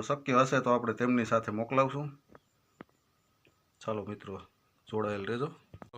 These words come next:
મિત્રો, આજે આપણા દેશી ગામડાનો ફાર્મિંગ બ્લોગ બહુ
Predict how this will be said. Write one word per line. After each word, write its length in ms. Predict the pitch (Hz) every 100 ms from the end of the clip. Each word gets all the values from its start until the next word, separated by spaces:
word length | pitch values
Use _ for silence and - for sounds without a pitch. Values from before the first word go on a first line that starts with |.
| 113
મિત્રો, 260 | 117 110 113 - _ _ _ _ _ _ _ _ -
આજે 200 | 120 123
આપણા 1000 | 123 127 123 123 123 123 123 120 120 120 _ _ -
દેશી 300 | 135 139 113
ગામડાનો 400 | 120 147 135 113 92
ફાર્મિંગ 380 | 120 131 135 104 104
બ્લોગ 180 | 117 90 _ _ _ _ _ _ _ _ _ _ _ _ _ -
બહુ 200 | 123